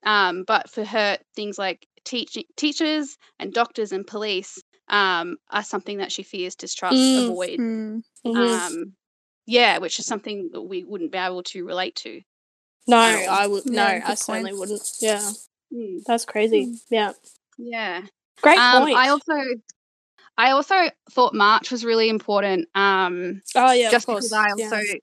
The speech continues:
Speaker 1: I believe, like, in the importance of protests, um, and our freedom to protest. Um,
Speaker 2: Yeah.
Speaker 1: I know that some protests are silly, but, um, it's important that we do have that,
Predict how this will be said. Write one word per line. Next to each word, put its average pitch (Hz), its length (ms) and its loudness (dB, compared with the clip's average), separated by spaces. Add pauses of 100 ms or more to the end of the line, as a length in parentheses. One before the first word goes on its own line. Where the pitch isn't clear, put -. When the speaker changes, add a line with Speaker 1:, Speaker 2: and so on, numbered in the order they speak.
Speaker 1:
I 202 140 -2
believe, 202 480 -10
like, 175 420 -4
in 208 200 -2
the 262 120 2
importance 277 500 2
of 262 160 -6
protests, - 760 -2 (400)
um, 202 500 4
and 202 180 2
our 190 120 6
freedom 202 480 -4
to 196 300 -6
protest. - 760 -4 (280)
Um, 214 200 6
Speaker 2:
Yeah. 202 160 4
Speaker 1:
I 180 100 2
know 214 120 2
that - 160 -2
some 202 180 -12
protests 190 520 -6
are 208 100 -4
silly, 208 640 -4 (320)
but, 208 340 6 (140)
um, 180 580 -2 (200)
it's - 180 -10
important 180 380 -6
that 151 100 -6
we 190 80 -6
do 190 160 -8
have 190 180 -8
that, 175 200 -4